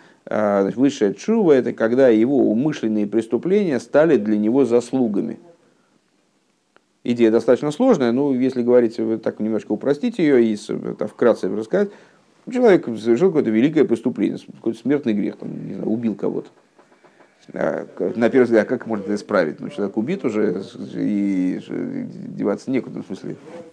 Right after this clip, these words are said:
Всё, уже человек не живёт. Дальше что делать? И вот он от это-, от осознания самой этой идеи, то есть, что он убил человека, и вот, как бы, это неисправимо уже абсолютно.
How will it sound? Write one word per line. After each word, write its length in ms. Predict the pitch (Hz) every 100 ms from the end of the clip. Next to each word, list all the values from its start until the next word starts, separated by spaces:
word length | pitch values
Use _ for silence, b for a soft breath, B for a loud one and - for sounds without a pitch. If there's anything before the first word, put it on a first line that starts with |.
| 160 156 151 165 160 147 139 _
Всё, 280 | - 117 82
уже 320 | 82 104 127
человек 340 | - 107 135
не 80 | 120
живёт. 400 | 117 98 85 - _ _ _ - - - - - - - - -
Дальше 240 | 107 90 -
что 160 | -
делать? 260 | 95 101 - _ _ _ _ - B B B B _
И 100 | 107
вот 240 | 120 208 208
он 240 | 170 151
от 400 | 147 - 117 -
это-, 240 | 147 143 117
от 140 | 117
осознания 800 | 120 131 123 143 180 131 107 98
самой 440 | - 117 139 113
этой 320 | 104 113 135 165
идеи, 440 | 208 285 185 - - - - - - - - - - -
то 60 |
есть, 100 | 104
что 120 | - 123
он 80 |
убил 220 | 104 131 175
человека, 460 | 107 107 156 113
и 160 | 107 107
вот, 380 | - 101 - -
как 120 | 107
бы, 100 | 101
это 160 | 104 113
неисправимо 640 | 123 123 123 139 98 92
уже 140 | 104
абсолютно. 480 | 107 - 104 95 101